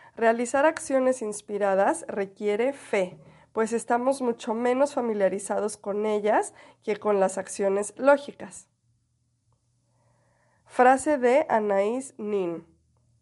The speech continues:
Los sueños pasan a la realidad de la acción.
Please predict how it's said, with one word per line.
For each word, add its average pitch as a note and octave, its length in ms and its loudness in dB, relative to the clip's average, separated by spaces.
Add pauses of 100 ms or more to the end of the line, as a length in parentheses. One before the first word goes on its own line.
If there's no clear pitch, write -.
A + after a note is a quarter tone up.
(340)
Los B3+ 240 4
sueños D#4+ 400 2
pasan C#4 340 0
a A#3+ 80 4
la G3+ 140 2
realidad G3 680 2
de G#3 160 -4
la F#3 120 2
acción. F#3 560 -4